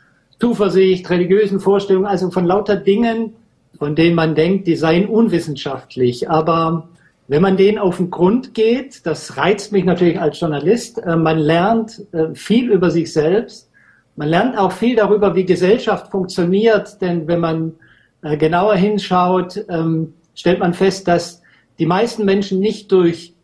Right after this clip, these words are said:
vernünftige, rationale Erwägungen angetrieben werden, sondern häufig sind es ganz emotionale Impulse, die einen antreiben.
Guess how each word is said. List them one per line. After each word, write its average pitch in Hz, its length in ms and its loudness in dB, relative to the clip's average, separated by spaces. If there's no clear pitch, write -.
vernünftige, 170 1040 -2
rationale 175 1000 -2
Erwägungen 170 960 0
angetrieben 190 600 -4
werden, 190 220 -2
sondern 185 240 -4
häufig 427 260 -2
sind 196 140 -2
es - 120 -8
ganz 190 300 -4
emotionale 175 920 0
Impulse, 190 500 0
die 170 120 0
einen 175 120 -4
antreiben. 175 760 -4